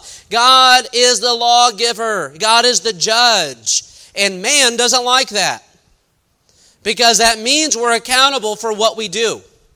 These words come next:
whether we like it or not. It doesn't matter how many times they say, Well, uh, you know what?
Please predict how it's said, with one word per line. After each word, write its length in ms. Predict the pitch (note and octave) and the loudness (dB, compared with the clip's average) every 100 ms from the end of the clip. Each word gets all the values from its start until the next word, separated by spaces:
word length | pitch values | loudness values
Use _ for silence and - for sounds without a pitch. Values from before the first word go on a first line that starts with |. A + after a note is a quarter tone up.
| _ _ _ _ _ _ _ _ _ _ _ _ _ _ _ _ _ | _ _ _ _ _ _ _ _ _ _ _ _ _ _ _ _ _
whether 280 | F3+ A#3+ A#3+ | 0 0 2
we 140 | A#3+ | -2
like 300 | A3 B3 B3+ | 0 0 0
it 80 | A#3 | -4
or 80 | A3+ | -2
not. 320 | A#3+ A3 F3 G3+ | 0 0 -2 -6
It 100 | F#3+ | 0
doesn't 320 | C4 B3+ A3+ | 2 0 0
matter 280 | B3 B3+ A3+ | 0 0 0
how 220 | B3+ C#4 | 0 0
many 240 | C4+ C#4 C4+ | 0 -4 -4
times 320 | B3 B3 G3+ | -4 -4 -2
they 80 | G3 | -4
say, 100 | G#3 | -4
Well, 320 | G3 G#3 - - - _ - | 0 -2 -2 -20 -20 _ -4
uh, 240 | G#3 G3+ - | 2 2 0
you 100 | G#3+ | -2
know 160 | G#3+ A3+ | -2 0
what? 340 | B3 C4 | 2 2